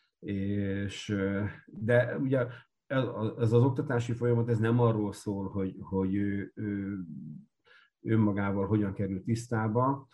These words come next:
viszont ha, ha lennének olyan írott vagy elhangzó anyagok,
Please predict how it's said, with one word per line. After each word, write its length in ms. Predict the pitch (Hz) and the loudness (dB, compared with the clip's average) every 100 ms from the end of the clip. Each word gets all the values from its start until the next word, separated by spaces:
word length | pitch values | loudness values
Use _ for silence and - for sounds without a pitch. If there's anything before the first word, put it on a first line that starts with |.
| - | -14
viszont 360 | - 117 120 117 | -2 0 4 2
ha, 340 | 117 110 104 - | 2 0 -4 -2
ha 380 | 113 107 101 - | -2 0 -2 0
lennének 540 | 131 135 123 117 113 | 2 2 4 2 2
olyan 200 | 120 113 | 2 2
írott 420 | 117 127 117 110 | 0 0 -2 -2
vagy 320 | 101 98 95 | -4 -6 -6
elhangzó 960 | 110 117 110 107 90 76 101 120 117 113 | -4 -2 0 -2 -6 -6 2 4 4 0
anyagok, 520 | 104 110 104 110 107 | 0 0 0 -2 -4